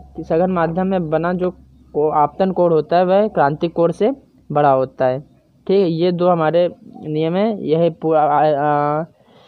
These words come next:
यही तुम्हारा क्रांतिक कोण और पूर्ण आंतरिक परिवर्तन है, ठीक है।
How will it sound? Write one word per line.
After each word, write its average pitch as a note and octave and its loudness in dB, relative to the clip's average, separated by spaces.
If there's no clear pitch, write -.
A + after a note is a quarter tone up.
यही E3 2
तुम्हारा E3+ 0
क्रांतिक D#3+ -2
कोण G#3 0
और E3 -2
पूर्ण D#3+ 0
आंतरिक D#3+ 0
परिवर्तन D3 -2
है, C#3+ -6
ठीक A#3 2
है। E3+ 0